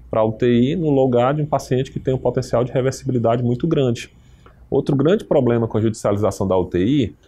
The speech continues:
não é culpa do judiciário, é culpa da prescrição médica. Muitas vezes o médico escreve, "O paciente necessita de U T I."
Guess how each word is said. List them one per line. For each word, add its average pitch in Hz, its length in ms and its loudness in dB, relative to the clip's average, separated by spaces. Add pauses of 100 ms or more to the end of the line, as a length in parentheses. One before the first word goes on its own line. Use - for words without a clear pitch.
(140)
não 127 180 0
é 135 40 0
culpa 151 280 0
do 123 100 0
judiciário, 113 720 0 (120)
é 107 60 -6
culpa 113 220 -2
da 107 100 2
prescrição - 580 -2
médica. 104 380 0
Muitas 120 260 0
vezes 127 260 0
o 131 80 0
médico 123 280 -2
escreve, 107 480 0 (240)
"O - 40 -8
paciente 120 280 -2
necessita 131 440 -2
de 135 100 0
U - 20 2
T 175 180 0
I." 107 240 2